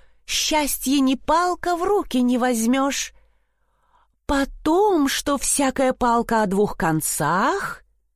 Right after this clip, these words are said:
Наконец, про всё, чего я боюсь, как собака палки, и даже про палочную дисциплину.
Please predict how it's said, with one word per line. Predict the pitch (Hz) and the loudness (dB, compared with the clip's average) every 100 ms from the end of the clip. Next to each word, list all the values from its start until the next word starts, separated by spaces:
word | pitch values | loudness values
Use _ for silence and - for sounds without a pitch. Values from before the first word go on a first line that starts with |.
| _ _ - | _ _ 0
Наконец, | 208 - 214 214 392 494 - - - _ _ _ _ _ _ | 0 2 2 2 2 0 -4 -12 -18 _ _ _ _ _ _
про | - 185 | -4 -4
всё, | - - 240 190 | -2 -2 0 0
чего | - 165 | 0 0
я | 160 156 | 0 0
боюсь, | 143 135 190 415 - - - | -2 -2 -2 -2 -4 -10 -10
как | 180 - | -8 -4
собака | - 156 139 175 - 277 | -4 -2 -2 -2 -2 -6
палки, | - 415 311 196 - 190 - - - | -2 -2 0 -2 -2 -4 -6 -10 -2
и | 220 | -2
даже | 160 160 220 254 175 143 - - | 0 0 0 0 -2 -4 -8 -4
про | - 156 - - | -2 -2 -6 -2
палочную | 233 339 359 311 - 233 233 208 | 2 2 0 -2 -2 -2 0 -2
дисциплину. | 175 175 - - 175 - 139 151 151 139 143 | -2 -4 -4 -4 -6 -4 -2 0 -2 -2 -4